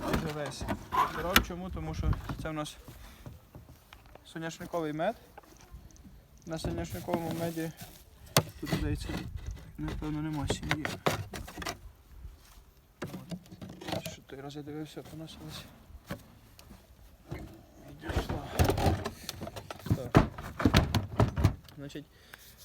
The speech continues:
е, яка ситуація? Ми, е, зимуємо, е, на цукровому сиропі, тому що, е, з соняшником я колись сказав, що я діла мати не буду минулого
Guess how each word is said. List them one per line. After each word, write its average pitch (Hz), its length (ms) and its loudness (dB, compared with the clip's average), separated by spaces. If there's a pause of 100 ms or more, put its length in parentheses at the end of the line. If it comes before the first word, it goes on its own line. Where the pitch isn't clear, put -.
(160)
е, 151 240 -8
яка 160 240 -4
ситуація? 139 680 -4 (580)
Ми, 165 180 -4
е, 139 160 -4 (1080)
зимуємо, 147 640 -6 (480)
е, - 40 -12 (480)
на 160 280 -4 (240)
цукровому 143 560 -8
сиропі, 190 500 -8 (380)
тому 151 200 -10
що, 143 340 -8 (220)
е, 131 300 -14
з 135 40 -12
соняшником 143 640 -8
я 139 80 -6
колись 139 280 -10
сказав, 190 280 -8
що - 120 -12
я 165 60 -8
діла 165 180 -6
мати 165 260 -8
не 160 100 -8
буду 160 300 -6 (460)
минулого 147 580 -4